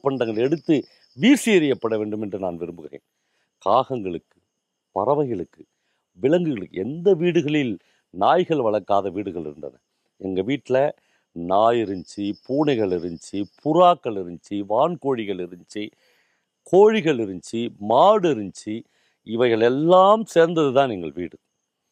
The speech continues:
அப்படித்தான் ஒவ்வொரு வீட்டையும் விவசாயிகள், சம்சாரிகள், கூலி வேலைக்கு போகிறவர்கள், கூலி வேலைக்கு போறவன் காலையில கொஞ்சம் நீராகாரம் குடிச்சிட்டு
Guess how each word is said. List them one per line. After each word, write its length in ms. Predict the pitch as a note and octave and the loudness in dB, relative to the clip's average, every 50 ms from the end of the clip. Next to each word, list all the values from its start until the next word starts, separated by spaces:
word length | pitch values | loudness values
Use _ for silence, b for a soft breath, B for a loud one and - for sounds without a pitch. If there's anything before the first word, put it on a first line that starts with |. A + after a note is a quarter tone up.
| _ _ _ | _ _ _
அப்படித்தான் 520 | - F#2 - - B2 C3 A2+ - D3+ D#3+ D3 G#2+ | -14 -12 -6 -4 -4 -2 2 2 2 2 0 -2
ஒவ்வொரு 440 | G2 A#2 B2+ C3 C#3+ F3+ G#3 G#3 G#3 | -4 -4 -4 -2 0 2 2 4 4
வீட்டையும் 580 | E3+ G#3 G#3+ F#3 - _ G#3+ G#3 G3 G#3 A3 A#3 - _ _ _ _ _ _ _ _ _ - | 2 2 0 0 2 _ 2 2 4 2 0 -2 -6 _ _ _ _ _ _ _ _ _ -2
விவசாயிகள், 720 | A2+ B2 C3+ C#3+ - C#3 C3+ B2 A2 F#2+ F2+ G#2 G#2 A2 - _ _ _ _ _ _ _ | 0 0 0 0 2 2 2 2 2 -2 -4 -6 -8 -8 -12 _ _ _ _ _ _ _
சம்சாரிகள், 760 | - A#2 B2 D3 C#3 - D#3+ D3 C3 A#2 G2+ F2 F#2+ F#2+ G2+ G#2+ - _ _ _ _ _ _ _ _ _ _ - | -4 -2 -2 -2 0 2 4 4 4 4 0 -4 -6 -6 -6 -8 -12 _ _ _ _ _ _ _ _ _ _ 2
கூலி 240 | A#3 C4 B3+ B3 | 2 4 6 6
வேலைக்கு 380 | G#3+ G3 F3 D#3 C#3+ A#2+ - B2 | 6 6 6 6 2 -2 -6 -12
போகிறவர்கள், 560 | - - A#2+ A#2 G2 A2 G2 F#2+ F#2 G2 - - | -8 -6 -6 -4 -2 -2 -2 -2 -4 -6 -8 -8
கூலி 400 | - C#3+ D#3 F3 G3 G3 G3+ G3 | -8 -6 -4 -4 -2 -2 -2 0
வேலைக்கு 460 | F#3 F3+ F3 E3+ E3+ E3+ C#3+ - - D#3 A#2+ _ | 2 4 4 4 4 0 -2 -4 -8 -10 -8 _
போறவன் 460 | - D#3 E3 E3 E3 E3+ E3+ F3 D#3 - | 0 2 2 2 2 2 0 -2 -2 0
காலையில 500 | - C#3+ C#3+ D3 D3+ D3+ D3+ D#3 D3+ D#3 C#3+ - _ _ _ _ _ _ - | 0 2 4 4 4 2 0 0 0 -2 -4 -6 _ _ _ _ _ _ -6
கொஞ்சம் 280 | C#3+ C3+ B2+ C3 A#2+ | -4 -2 0 0 0
நீராகாரம் 580 | C3+ D#3 E3 D#3+ D#3 D3+ C#3 C3+ C3 B2+ A#2 - | 0 2 4 4 4 4 4 2 0 -2 -2 -4
குடிச்சிட்டு 420 | - C3+ A#2+ - - - - F3 | -8 -12 -12 -14 -18 -8 -6 -4